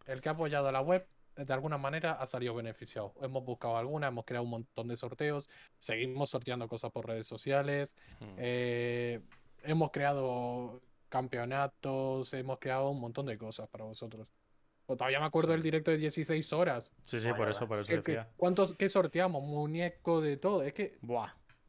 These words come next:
Speaker 2: Sor-, mira, te lo digo, sorteamos una figura exclusiva de Undertaker, que ya no está. Eh, ya no está a la venta en ningún lado.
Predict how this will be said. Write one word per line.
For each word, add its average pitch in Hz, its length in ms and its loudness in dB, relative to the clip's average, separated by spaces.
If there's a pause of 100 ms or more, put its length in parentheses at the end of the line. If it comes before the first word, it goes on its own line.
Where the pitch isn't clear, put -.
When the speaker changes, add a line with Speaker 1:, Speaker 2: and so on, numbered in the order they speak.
(360)
Speaker 2:
Sor-, 151 280 6
mira, 170 240 8
te 139 80 2
lo 127 100 6
digo, 139 220 8
sorteamos 131 640 2
una 156 200 0
figura 147 760 4
exclusiva 123 640 0
de 107 80 2
Undertaker, 113 600 -2
que 113 100 0
ya 95 100 2
no 98 80 -4
está. 123 300 -4 (400)
Eh, 95 340 -6
ya 95 100 -6
no 98 100 -8
está 107 160 -8
a - 20 -4
la 101 80 -4
venta 104 240 -6
en 104 60 -4
ningún 98 260 -6
lado. 151 220 -4